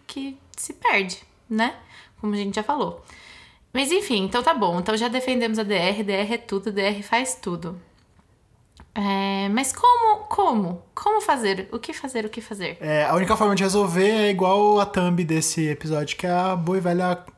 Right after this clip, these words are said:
Speaker 2: camisa do abraço.
Speaker 1: Camisa da discórdia, não é?
Speaker 2: Não sei. Tem que ficar abraçado por quinze minutos e, e,
Speaker 1: <laughs>
Speaker 2: e vai sair daqui amigo sim.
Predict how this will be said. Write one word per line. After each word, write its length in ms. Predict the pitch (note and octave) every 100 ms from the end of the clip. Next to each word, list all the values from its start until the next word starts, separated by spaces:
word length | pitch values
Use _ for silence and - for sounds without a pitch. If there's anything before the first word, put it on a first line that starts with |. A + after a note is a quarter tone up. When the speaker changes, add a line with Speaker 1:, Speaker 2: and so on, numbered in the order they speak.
| -
Speaker 2:
camisa 320 | - G3+ G#3
do 80 | A3
abraço. 460 | C#3+ B2+ - - -
Speaker 1:
Camisa 340 | A3 A3 A3+
da 120 | A#3+
discórdia, 520 | A#3 - F#3 G#3+ G#3
não 120 | F3+ F3
é? 160 | G3 - -
Speaker 2:
Não 300 | D3+ D#3 D#3
sei. 240 | - C3
Tem 160 | B2+ C#3+
que 60 | -
ficar 200 | E3+ E3+
abraçado 420 | E3 E3 F3 E3
por 100 | E3
quinze 240 | - F3+ F#3
minutos 420 | G3 F3+ F#3+ -
e, 60 | E3+ G3 F3+
e, 480 | F3+ F3+ F3+ F#3 D3+
Speaker 1:
<laughs> 280 | D#3+ E3+ D#3+
Speaker 2:
e 40 | D3+
vai 220 | D#3 E3
sair 300 | F#3 E3+ D#3+
daqui 420 | E3 E3 F3+ F#3
amigo 420 | F3 E3+ F3+ A3+
sim. 380 | - - F#3